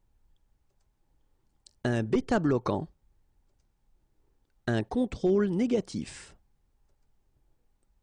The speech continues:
Un contrôle positif. Contrôler. Un contrôleur médical.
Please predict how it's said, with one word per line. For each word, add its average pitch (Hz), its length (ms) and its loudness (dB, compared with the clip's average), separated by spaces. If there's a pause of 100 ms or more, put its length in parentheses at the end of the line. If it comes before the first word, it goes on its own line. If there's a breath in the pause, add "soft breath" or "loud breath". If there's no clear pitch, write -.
(120)
Un 117 160 0
contrôle 143 680 0 (200)
positif. 208 760 -4 (1800)
Contrôler. 208 640 -2 (1700)
Un 117 160 0
contrôleur 151 800 -2
médical. 170 760 -4